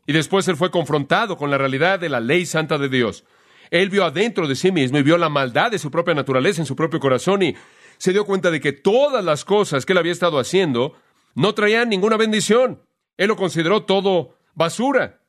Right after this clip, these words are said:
Él se arrojó a sí mismo la misericordia de Jesucristo porque él sabía que la ley no lo había hecho vivo, simplemente lo había matado.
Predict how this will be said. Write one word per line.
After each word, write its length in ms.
Él 140
se 100
arrojó 460
a 80
sí 100
mismo 220
la 80
misericordia 460
de 100
Jesucristo 500
porque 220
él 80
sabía 460
que 80
la 100
ley 140
no 100
lo 80
había 260
hecho 300
vivo, 400
simplemente 480
lo 60
había 120
matado. 540